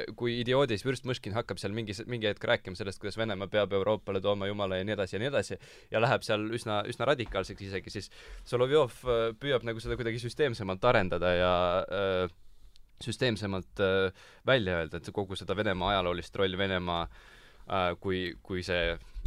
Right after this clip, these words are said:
äh, Jumala kandja rahvas, kui, äh, rahvas, äh, mille kaudu siis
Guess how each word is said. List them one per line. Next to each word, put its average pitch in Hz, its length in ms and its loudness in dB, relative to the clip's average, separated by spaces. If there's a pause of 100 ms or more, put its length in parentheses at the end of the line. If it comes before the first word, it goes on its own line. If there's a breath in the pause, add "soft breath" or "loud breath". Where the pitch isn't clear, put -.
(120)
äh, 82 320 2 (220)
Jumala 107 380 2
kandja 92 380 2
rahvas, 90 380 -2
kui, 92 420 -2
äh, 76 460 -6
rahvas, 98 400 0 (140)
äh, 92 260 2 (300)
mille 90 280 -2
kaudu 95 280 2
siis 90 200 -6